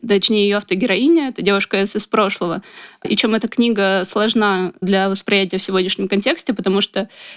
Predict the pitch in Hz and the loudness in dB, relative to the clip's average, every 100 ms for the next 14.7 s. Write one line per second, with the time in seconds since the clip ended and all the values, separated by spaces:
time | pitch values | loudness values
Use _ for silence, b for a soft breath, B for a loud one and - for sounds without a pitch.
0 | B 208 240 - 233 220 220 226 214 190 | B 2 2 2 2 2 2 2 2 0
1 | 170 170 196 190 220 214 - - 202 202 | -2 0 0 2 2 0 -4 -2 -2 0
2 | 202 202 196 - 330 320 226 190 202 b | 2 2 0 2 2 2 2 0 -4 b
3 | _ _ - 208 202 208 214 190 208 185 | _ _ -2 0 2 2 2 2 0 0
4 | 175 202 _ - 196 233 262 - 208 214 | -2 -8 _ -2 2 2 0 0 2 4
5 | 202 196 196 - 214 226 233 208 214 208 | 4 2 2 0 0 0 0 -2 0 2
6 | 240 254 - 202 202 208 220 196 - 208 | 2 0 -4 -4 -2 -2 0 0 0 0
7 | 202 196 - 190 190 202 - 202 196 202 | 0 0 -2 -4 0 0 0 0 2 2
8 | 190 185 b b _ 214 214 202 220 208 | 2 -2 b b _ 0 2 2 2 2
9 | 185 - 202 208 208 196 190 - 190 220 | -4 0 2 2 2 2 -2 -6 0 2
10 | 220 - 202 202 202 185 180 185 185 - | 2 0 -2 0 -2 0 0 2 0 0
11 | 254 320 277 185 196 _ - 196 202 185 | 0 2 0 -2 -4 _ -6 0 2 2
12 | 190 190 196 185 190 190 180 196 214 247 | 0 0 0 2 2 2 2 2 2 2
13 | 240 190 - 262 330 226 190 175 - 202 | 0 0 2 0 2 0 0 -2 -2 -2
14 | 185 220 - 196 196 214 262 | 0 -2 0 2 2 2 -2